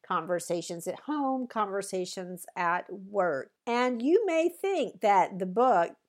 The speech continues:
that was such an important book, How to Win Friends and Influence People by the Master Dale Carnegie, is the ultimate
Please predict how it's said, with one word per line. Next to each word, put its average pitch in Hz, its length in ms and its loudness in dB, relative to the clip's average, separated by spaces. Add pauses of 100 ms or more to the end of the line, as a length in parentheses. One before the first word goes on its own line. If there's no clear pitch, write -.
that 202 140 -4
was 156 140 -8
such 226 380 0
an 277 60 -4
important 269 460 2
book, 202 240 2
How 214 160 4
to 285 100 6
Win 277 260 2
Friends 254 360 -2
and 202 180 -4
Influence 254 600 -6
People 180 480 -4
by 170 180 0
the 175 100 -4
Master 175 520 -2
Dale 185 240 0
Carnegie, 226 800 -4 (580)
is 285 160 0
the 320 200 0 (100)
ultimate 226 720 -2